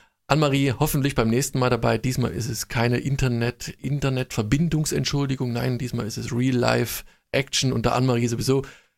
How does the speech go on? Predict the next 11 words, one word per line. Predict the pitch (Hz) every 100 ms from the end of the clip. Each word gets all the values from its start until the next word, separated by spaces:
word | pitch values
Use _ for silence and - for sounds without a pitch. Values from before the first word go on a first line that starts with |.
| _ _ _ _ -
kaum, | 131 147 170 170 160 156 - _ _ _ _ _ _
naja, | 139 123 120
soziale | 120 113 123 117
Kontakte | 110 120 - 113
hat, | 110 107
lassen | 113 110
wir |
mal | 104
die | 104
Mutti | 104 104 101
durchgehen. | - 104 - 98